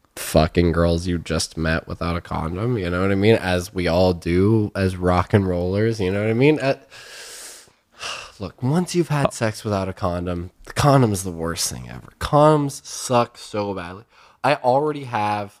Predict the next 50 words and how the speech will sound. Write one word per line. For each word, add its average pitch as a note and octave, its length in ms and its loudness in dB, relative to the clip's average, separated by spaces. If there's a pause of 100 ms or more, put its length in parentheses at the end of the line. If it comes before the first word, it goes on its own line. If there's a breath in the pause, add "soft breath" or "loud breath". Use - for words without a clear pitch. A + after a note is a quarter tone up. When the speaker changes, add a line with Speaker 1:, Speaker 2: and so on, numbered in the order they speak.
(100)
Speaker 1:
like, F2+ 400 -10 (580)
that's C#3+ 280 0
why F3 300 4
I A2+ 140 -2
should D3 360 0
have A2 220 -4
been A#2+ 180 4
in G#2+ 80 2
the G2 60 0
porn F2 320 0
industry, E2 440 -4
right? E2 260 -2 (100)
But G#2+ 300 4 (960)
my A2 180 6
friend G2 420 0
Michael F#2 320 -2
Keene, A#2 540 0 (320 soft breath)
who A2 160 2
was F#2 500 -2 (260)
dating A#2 400 4
somebody G2+ 360 0
in G2+ 80 -2
the F#2+ 60 -2
porn G2+ 340 0
industry G2+ 260 -2
Speaker 2:
Oh, D3 180 4
Speaker 1:
for A#2 80 2
a A#2 40 4
Speaker 2:
you A2+ 60 0
Speaker 1:
long D3+ 120 2
Speaker 2:
mean D#3 180 4
Speaker 1:
time. A2+ 260 2 (160)
Speaker 2:
the D3 80 4
girl D3+ 220 4
I C#3+ 60 4
used C#3+ 180 0
to C3 60 0
work B2 180 2
for? F#3+ 220 0 (120)
Speaker 1:
Andy A#2 300 4
<laughs> - 20 0
Sandemus. B2 800 2
Speaker 2:
Yeah, C3+ 160 4
I A#2 140 4
used D3+ 140 4
Speaker 1:
Yeah. - 40 -2
Speaker 2:
to F3 60 2
work D3 140 2
for B2 100 0
Andy. G2 220 -4